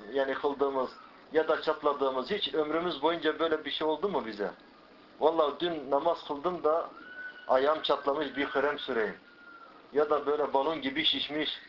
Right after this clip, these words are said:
çok uzun böyle ayakta durmaktan. Hayatımızda olmayan bir şey. Ama Aleyhisselatü Vesselam'ın gecelik ibadeti bundan ibaretti. Bu kadar meşguliyetiyle bir de hani sahabe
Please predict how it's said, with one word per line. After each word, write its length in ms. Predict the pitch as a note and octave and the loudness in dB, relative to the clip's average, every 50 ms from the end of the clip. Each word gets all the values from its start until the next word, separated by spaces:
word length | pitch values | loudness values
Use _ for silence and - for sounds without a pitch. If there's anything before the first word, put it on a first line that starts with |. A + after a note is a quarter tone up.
| - - - - - - - - - - - | -20 -20 -20 -18 -16 -16 -16 -16 -18 -16 2
çok 160 | - D3+ D3 - | 4 4 4 4
uzun 420 | B2 D3 B2+ B2+ D#3+ D#3+ C#3+ C3 | -2 -4 -2 0 -2 -2 0 0
böyle 160 | C#3 C#3 C#3 C#3 | 0 2 2 2
ayakta 500 | C3 C3 C3+ C3+ C3+ C3+ - D3+ C#3 C#3 | 2 4 4 2 2 2 0 -2 0 0
durmaktan. 520 | C3 B2 B2 B2 A2+ - - A#2+ G#2 G2 | -2 0 0 -2 -2 0 -2 -2 -2 -2
Hayatımızda 640 | F#2 - D3 E3+ F3+ F3 F3 F3+ F3+ F3+ E3+ F3 G#3+ | 0 0 2 2 2 2 0 -2 -2 -2 0 0 2
olmayan 500 | G#3+ A#3+ C4 C4 A#3 G3+ F#3 D#3+ C#3+ C3 | 2 2 0 0 0 0 0 0 -2 -4
bir 60 | B2 | -8
şey. 260 | - B2+ A2+ G2 - - - - - - - - | -6 -4 -6 -6 -6 -12 -20 -20 -20 -20 -18 0
Ama 200 | - C#3+ D#3 D#3+ | 0 2 4 4
Aleyhisselatü 440 | D3+ D#3 E3 F#3 F3+ - - - - | 2 2 0 -2 -4 -4 -6 -6 -4
Vesselam'ın 460 | D#3 - - D#3 D3+ D#3+ F3 F#3 F3+ E3 - - - - - - - C3 | -6 -2 -2 0 0 2 0 0 -4 -4 -8 -16 -20 -20 -20 -20 -6 0
gecelik 480 | C#3 C#3+ C#3 - D3 D3 F#3+ F#3+ - | 0 0 2 2 0 0 0 -4 -4
ibadeti 520 | D#3+ D#3 D3+ D3+ D3+ D3 D3 - - G3 - | -2 0 2 2 2 0 -4 -4 -6 -6 -6
bundan 280 | D#3+ E3 E3 G3+ G#3+ | -6 -4 -2 -2 -2
ibaretti. 580 | F#3+ D#3+ - B2+ A#2+ A2 G#2 - - - F#2 - - - - - - - - - - - - - - - | -2 -2 0 0 0 0 0 -4 -8 -16 -18 -18 -20 -20 -20 -20 -20 -20 -20 -20 -20 -20 -20 -20 -6 -2
Bu 160 | F3+ G#3+ - | -2 2 4
kadar 300 | F#3 F3 F3 E3+ D#3+ D3+ | 2 4 4 2 2 2
meşguliyetiyle 840 | D#3 D#3+ D#3 - - D#3+ D#3+ D#3 D#3+ D#3 - - G#3 G3 G3 D#3+ D#3+ | 0 -2 -2 -2 -2 -4 -2 0 0 -2 -2 -2 -4 -4 -2 -4 -4
bir 100 | E3 - | 0 0
de 80 | E3 | 0
hani 260 | C#3+ C#3+ D3+ D3+ C#3+ | 0 2 -2 -4 -4
sahabe 560 | C#3 - D3 C3+ B2+ C3+ C3 C3 C#3+ D3 C3+ | -2 0 0 2 2 2 2 2 0 0 0